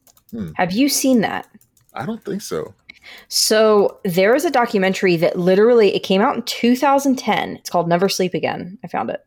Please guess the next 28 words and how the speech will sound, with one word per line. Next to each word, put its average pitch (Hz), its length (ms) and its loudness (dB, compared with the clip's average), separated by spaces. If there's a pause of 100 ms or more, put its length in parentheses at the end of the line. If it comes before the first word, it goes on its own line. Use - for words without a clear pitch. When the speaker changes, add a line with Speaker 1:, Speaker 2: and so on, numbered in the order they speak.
(140)
Speaker 1:
Okay. - 200 -12 (260)
Hmm. 120 120 -12 (180)
Okay. 107 240 -6 (400)
Speaker 2:
It 202 120 -2
came 196 280 0
out 254 220 -2
in 247 120 2
two 214 240 -4
thousand 196 460 0
ten. 180 380 -4 (1500)
This - 560 0 (280)
movie 208 640 2 (100)
is, 196 200 2
like, 190 220 0
five 180 300 0
hours 151 320 0
long. 67 300 -12 (520)
Like, 185 300 4
Speaker 1:
Wow. - 60 -18 (280)
Speaker 2:
it 226 180 0
goes 226 280 4
through 254 280 2 (100)
each 202 400 0 (160)
Speaker 1:
<laughs> - 120 -20
Speaker 2:
film. - 460 -2 (180)
It 214 180 0
go-, 233 120 4
<laughs> 269 640 0